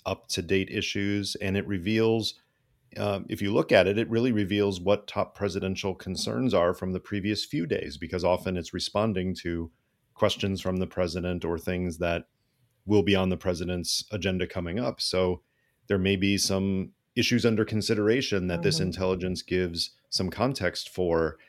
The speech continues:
Speaker 1: that would be quite revealing. There's no reason for a former president to get that level of detail. It's much more situational when it's a former president. But I have no doubt in my mind, even if he didn't talk about it, that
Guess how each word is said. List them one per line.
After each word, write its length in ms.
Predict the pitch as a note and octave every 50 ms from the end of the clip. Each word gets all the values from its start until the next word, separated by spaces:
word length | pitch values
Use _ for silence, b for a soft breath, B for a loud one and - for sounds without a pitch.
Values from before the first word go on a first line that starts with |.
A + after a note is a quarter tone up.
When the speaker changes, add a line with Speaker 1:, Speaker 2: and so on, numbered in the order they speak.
| b b b b b b _ -
Speaker 1:
that 160 | G#2 G#2 -
would 120 | A2 F#2+
be 100 | F#2 F#2+
quite 280 | - - A#2+ A2 - D#2+
revealing. 640 | F#2+ F2+ D#2 A2+ C#3 D#3 C3 F2+ D#2+ E2 D#2+ - b b b b b b b _ _ _ -
There's 160 | D3+ D#3+ D#3
no 80 | F#3
reason 360 | F#3 D3+ C3+ E3+ D3 C#3+ A#2 G2+
for 140 | - G2
a 60 | F2 -
former 320 | - - D#3 F3+ E3+ A2+
president 460 | - - G#2+ G2 E2 F2 F#2 F2+ D#2+
to 80 | - F2+
get 360 | F#2+ G2 F2 - - C#2 E2
that 280 | G#2+ A2+ A2+ - - _ _ _ _ _
level 320 | F#2+ G2+ A#2+ A#2 B2 A#2+
of 160 | A#2 G2 F2+ E2+
detail. 520 | G2 G#2+ A2+ A2 - - E2+ C#2+ C#2+ D#2
It's 140 | D#2+ - -
much 180 | G#2 G2+ -
more 120 | G#2+ G2 F#2
situational 1000 | - - A2 - - F#2+ F2+ F#2 F#2 F#2+ F#2+ - F#2+ F#2 E2 D#2 D2+ D2+ D#2 - _ _ _ _ _ _ _
when 160 | F2+ F#2 F2
it's 160 | E2+ E2 -
a 60 | E2 D2
former 420 | - - A2+ A#2 C3 B2+ G#2 E2+
president. 560 | D#2 - F#2+ F2+ D#2+ D2+ F2 D#2+ E2 D#2+ - b b b b b b b b _
But 300 | - G#2 G2+ G2+ G2 - b b b b b b b -
I 100 | A#2+ B2
have 120 | A#2+ G#2
no 180 | A#2 C#3 C#3 C#3+
doubt 260 | C3 C3+ B2 B2+ A#2
in 140 | A#2+ A#2 G2+
my 260 | G2 G2+ G#2 A2 A2+
mind, 460 | G#2+ G2+ G2 F2+ E2 D#2 D2+ D#2 D#2
even 220 | G2 G2+ F#2 G2+ G2
if 100 | F#2+ -
he 100 | G2 F#2+
didn't 300 | F#2 G2+ G2+ F#2+ F2 -
talk 340 | - - - A#2 G#2+ - -
about 300 | E2 E2+ E2 E2 D#2+ E2+
it, 200 | E2 D#2 - - _ _ _ _ _ _ _ _ _ _ _ - - -
that 340 | F#2 G2+ F#2+ F#2 F2+ -